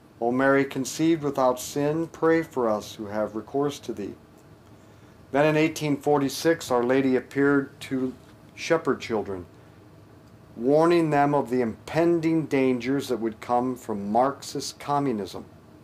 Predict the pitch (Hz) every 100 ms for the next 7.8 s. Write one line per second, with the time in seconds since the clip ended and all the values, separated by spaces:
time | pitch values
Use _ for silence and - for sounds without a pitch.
0 | - - - - - - - - 139 135
1 | 117 139 151 170 135 123 - 117 - 131
2 | 123 123 135 104 127 120 120 120 127 -
3 | - 107 127 135 113 - - 110 - 123
4 | 120 117 113 - 117 110 - 143 143 110
5 | 92 - - - - - - - - -
6 | - - - 147 160 156 156 156 156 139
7 | 147 - 135 - 139 143 165